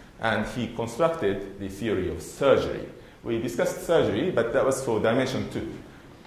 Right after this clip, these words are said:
It turns out that you can do the same thing in all dimensions, and you might remember, uh, mentioning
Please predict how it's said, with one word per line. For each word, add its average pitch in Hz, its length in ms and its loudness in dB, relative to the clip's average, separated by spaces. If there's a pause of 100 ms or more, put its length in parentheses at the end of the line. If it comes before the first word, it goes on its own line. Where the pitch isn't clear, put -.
(140)
It 110 100 -10
turns 151 200 2
out 139 140 6
that 110 100 0
you 104 80 -2
can 113 160 -2
do 113 100 0
the - 80 0
same 147 260 -2
thing 147 440 -2
in 107 180 -4
all 170 220 4
dimensions, 110 720 0 (400)
and 131 320 0
you 156 80 0
might 233 240 2
remember, 123 600 0 (1400)
uh, 110 180 0
mentioning 113 680 -2